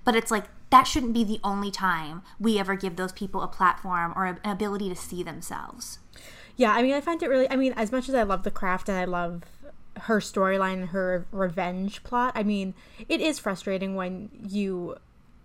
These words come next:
Speaker 2: A, only cast one person of color in a film, and B, when their entire storyline is based around the fact that they are black and they are a minority. Because while, yes, those are struggles that they have to deal with because people are awful, um,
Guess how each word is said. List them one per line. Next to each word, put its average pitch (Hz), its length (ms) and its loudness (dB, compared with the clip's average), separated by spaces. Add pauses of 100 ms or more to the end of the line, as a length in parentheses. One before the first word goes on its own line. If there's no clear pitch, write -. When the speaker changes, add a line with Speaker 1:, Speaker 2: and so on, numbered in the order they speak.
(240)
Speaker 2:
A, 302 300 4
only 226 260 0
cast 190 400 -2
one 190 160 0
person 190 280 -2
of 185 80 -2
color 175 260 0
in 165 100 -4
a 170 60 -6
film, 190 320 -2
and 190 280 -4
B, 190 200 -2
when 185 240 0
their 185 160 0
entire 185 640 -2
storyline 185 800 -2
is 175 120 -6
based 180 300 -4
around 180 200 -2
the 175 60 -6
fact 175 200 -2
that 180 140 -4
they 180 160 -2
are 175 320 0
black 170 400 -2
and 185 80 -4
they 170 80 -4
are 170 160 -4
a 170 40 -4
minority. 175 600 -4 (380)
Because 247 420 2 (540)
while, 220 400 4
yes, 240 200 6
those 214 160 4
are 196 140 4
struggles 196 400 -2
that 185 140 -4
they 180 160 0
have 185 160 -4
to 185 100 -4
deal 170 240 -2
with 262 340 -2 (300)
because 202 280 -2
people 190 300 -4
are 175 120 -2
awful, 254 500 -2 (320)
um, 202 440 0